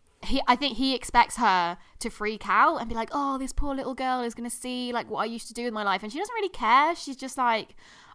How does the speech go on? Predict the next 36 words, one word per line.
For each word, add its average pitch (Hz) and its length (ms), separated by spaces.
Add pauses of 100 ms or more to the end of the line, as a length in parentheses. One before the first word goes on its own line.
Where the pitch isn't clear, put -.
"Okay, 392 320
like, 349 160
as 285 80
long 349 140
as 320 80
you're 294 100
not 240 160
hurting 247 380
anyone." 190 640 (840)
I 240 120
think 294 140
she 269 120
literally 240 240
says, 208 260
"You 226 140
do 202 100
you," 196 340
or - 60
something. 185 460 (140)
And 320 80
I 370 80
just 415 140
really 427 180 (140)
liked 349 140
that, 320 280
because 262 240
I 262 80
think 269 500
so 262 220
often 262 260
in 220 80
stories, 226 340 (200)
it's 294 140
still 453 240 (680)
worrying 196 640
and 196 280